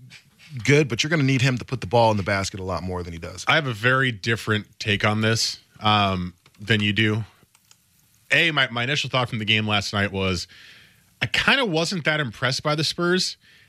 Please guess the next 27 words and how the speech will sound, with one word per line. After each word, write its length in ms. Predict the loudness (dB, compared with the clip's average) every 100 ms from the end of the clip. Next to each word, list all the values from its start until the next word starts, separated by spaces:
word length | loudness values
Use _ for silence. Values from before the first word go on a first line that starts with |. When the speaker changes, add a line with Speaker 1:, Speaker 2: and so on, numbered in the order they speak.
| 0
Speaker 2:
I 80 | 4
know 80 | 4
they 100 | 4
won. 340 | 4 4 4
I 40 |
know 100 | 2
they 100 | 4
won 240 | 4 4 4
by 360 | 4 4 2 0
eleven 340 | 0 2 0
points, 440 | 0 2 2 2 0
but 320 | 2 2 0 -16 _ -20 -20 -20 -18 -6
the 140 | 0
Blazers 500 | 4 4 4 2 0
felt 340 | 0 0 0 -2
in 200 | -2 -2
control 580 | -6 -6 0 2 4 2
of 100 | 0
the 80 |
game 280 | 0 2 0
until 220 | 0 -2
the 100 | 0
Ginobili 440 | 0 0 0 -2 0
run. 280 | 0 0 -4 -14 -20 -20 _ 0
I 60 |
mean, 100 |
I, 60 | 2